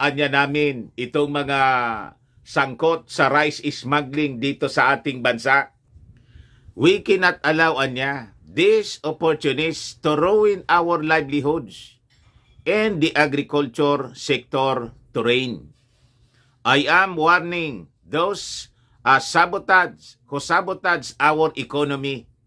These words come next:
You smugglers,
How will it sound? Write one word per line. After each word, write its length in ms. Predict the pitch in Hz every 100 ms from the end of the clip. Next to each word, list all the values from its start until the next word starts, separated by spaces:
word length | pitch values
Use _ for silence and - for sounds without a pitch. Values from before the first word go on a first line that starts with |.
| _ _ _ _ _ _ _ _ _ _ _ _
You 560 | - 117 190 214 220 -
smugglers, 1120 | 160 - 135 156 151 165 165 143 - -